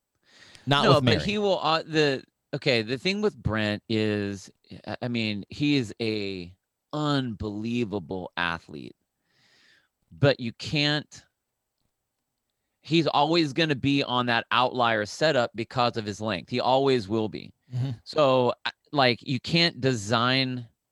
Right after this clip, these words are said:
Speaker 2: I don't think that it was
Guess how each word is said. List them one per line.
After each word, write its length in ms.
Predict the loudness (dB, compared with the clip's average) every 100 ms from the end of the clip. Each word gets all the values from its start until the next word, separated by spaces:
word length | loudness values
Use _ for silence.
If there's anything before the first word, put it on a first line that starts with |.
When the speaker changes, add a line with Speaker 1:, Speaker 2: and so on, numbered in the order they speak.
| _ _ _ _ _ _ 0
Speaker 2:
I 180 | 2
don't 160 | 2 -2
think 240 | 0 -2 0
that 140 | -2
it 140 | -2 0
was 680 | 0 2 0 -2 -4 -10